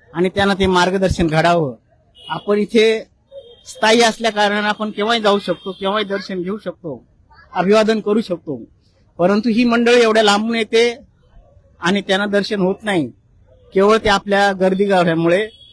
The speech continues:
तर आपण अशा ठिकाणी येऊन बाबासाहेबांना अभिवादन करायचं आहे. ज्या ज्या ठिकाणी आपल्या वस्ती गावात, शहरात पुतळे असतील बाबासाहेबांचे, फोटो असतील,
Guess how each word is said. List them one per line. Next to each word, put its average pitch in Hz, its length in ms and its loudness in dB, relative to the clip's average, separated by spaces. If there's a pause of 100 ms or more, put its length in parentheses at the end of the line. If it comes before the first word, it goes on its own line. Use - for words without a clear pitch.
(420)
तर 175 80 -2
आपण 180 340 0 (140)
अशा 185 220 0
ठिकाणी 214 380 -2
येऊन 214 340 0 (180)
बाबासाहेबांना 190 600 2
अभिवादन 190 500 2
करायचं 185 420 0
आहे. 180 240 -2 (800)
ज्या 185 120 2
ज्या 202 140 0
ठिकाणी 196 380 -4
आपल्या 196 480 0 (380)
वस्ती 185 320 -2
गावात, 190 380 2 (280)
शहरात 180 440 2 (1400)
पुतळे 214 280 2
असतील 214 300 0
बाबासाहेबांचे, 185 880 -2 (480)
फोटो 196 220 0
असतील, 190 400 0